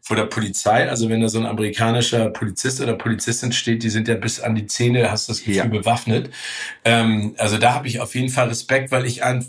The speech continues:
Speaker 1: vielleicht einfach auch durch die Medien natürlich mittlerweile ein anderes Verständnis auch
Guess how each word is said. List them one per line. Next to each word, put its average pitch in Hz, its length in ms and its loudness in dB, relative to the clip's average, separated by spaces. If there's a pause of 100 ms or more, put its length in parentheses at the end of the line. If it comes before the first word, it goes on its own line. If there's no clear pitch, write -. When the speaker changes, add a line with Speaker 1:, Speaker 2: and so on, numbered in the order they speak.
Speaker 1:
vielleicht 131 580 2
einfach 117 380 -4
auch - 120 -8
durch 120 160 -2
die 120 120 -2
Medien 123 320 2
natürlich 117 360 0
mittlerweile 120 520 2 (420)
ein 127 80 2
anderes 123 720 2 (760)
Verständnis - 800 0
auch 127 160 0